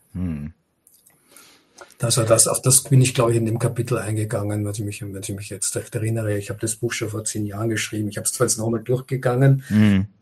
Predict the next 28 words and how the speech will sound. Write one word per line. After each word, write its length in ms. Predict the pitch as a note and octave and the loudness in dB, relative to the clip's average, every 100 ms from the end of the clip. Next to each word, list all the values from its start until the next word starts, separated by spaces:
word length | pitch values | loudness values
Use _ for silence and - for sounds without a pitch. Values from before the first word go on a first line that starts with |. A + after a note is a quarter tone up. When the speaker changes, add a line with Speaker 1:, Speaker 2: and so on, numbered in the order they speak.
| _ | _
Speaker 2:
geht 120 | A2+ | 0
ja 80 | A#2+ | 2
auch 160 | A#2+ C3 | 4 2
recht 180 | B2 | -2
schnell, 320 | - A#2+ B2 B2+ | -2 -2 -2 0
wie 60 | |
gesagt, 460 | B2+ - B2+ A#2+ - | 0 0 -2 -4 -10
aber 400 | G#2+ G#2 G2+ G2 | -8 -6 -8 -10
soweit 260 | - G2 G#2 | -14 -6 -2
ich 80 | A2 | -2
mich 140 | G#2+ | -2
erinnere, 300 | G#2 A2 A2 | -2 -2 -2
ist, 200 | G2+ - | -4 -8
habe 140 | G2+ | -10
ich, 100 | G#2+ | -12
gehe 140 | - G2+ | -8 -8
ich 80 | G#2+ | -6
auf 100 | - | -4
diese 240 | A#2 A#2+ | -2 0
Notstände 640 | G#2+ G#2+ - A#2 G#2 G#2 | 0 -2 -4 -2 -2 -4
ein 240 | G2+ G#2 A2 | -4 -6 -4
und 180 | G#2 G#2 | -4 -4
inwiefern 400 | G#2 G2+ G2+ G2+ | -6 -6 -8 -6
es 140 | - | -6
da 100 | - | -8
diese 280 | F#2+ G2+ A2 | -10 -10 -8
Übergänge 480 | G#2+ G#2+ G#2 G#2+ G#2+ | -6 -8 -6 -6 -6
gibt, 460 | - G#2+ _ - | -10 -14 _ -20